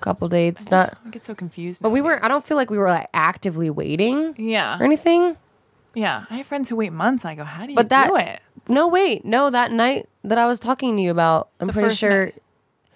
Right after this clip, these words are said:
Speaker 1: the night where I met up after, when I was on a date with someone else.
Speaker 2: Yeah.
Speaker 1: Yeah. No, I think, no, we hooked up then.
Speaker 2: Oh, great.
Speaker 1: Yeah. So fuck, fuck
Speaker 2: Yeah.
Speaker 1: what I just said.
Speaker 2: No, it's fine. But then you
Speaker 1: But I
Speaker 2: won the
Speaker 1: think
Speaker 2: trip.
Speaker 1: after that, maybe we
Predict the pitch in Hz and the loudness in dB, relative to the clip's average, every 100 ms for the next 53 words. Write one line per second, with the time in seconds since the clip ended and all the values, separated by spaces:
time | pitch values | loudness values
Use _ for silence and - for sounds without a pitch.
0 | _ _ _ 214 220 226 226 233 220 208 | _ _ _ -2 2 0 2 2 2 2
1 | 202 208 202 196 - 208 190 190 196 202 | 2 2 2 0 0 0 2 4 4 2
2 | 196 180 190 185 190 190 185 175 190 269 | 2 2 0 0 -2 0 2 4 2 0
3 | - 262 254 156 - _ _ 277 185 165 | -6 -6 -4 -4 -10 _ _ 0 0 -2
4 | 208 214 202 208 233 220 233 220 214 214 | 0 2 2 2 -2 0 2 2 0 0
5 | 220 214 214 170 190 403 311 453 254 220 | 0 2 0 2 0 -2 -4 -2 2 2
6 | 185 - 220 214 - 240 233 - - - | 0 0 0 2 0 -2 -4 -16 -6 0
7 | 233 226 196 175 175 190 170 151 339 427 | 2 4 2 0 0 2 4 2 2 0
8 | 226 - - 233 247 302 277 247 254 240 | 0 -4 -8 -2 0 0 -2 0 2 2
9 | 285 262 262 262 226 202 196 190 180 175 | 2 0 2 2 2 2 2 2 2 2
10 | 165 - | 2 -2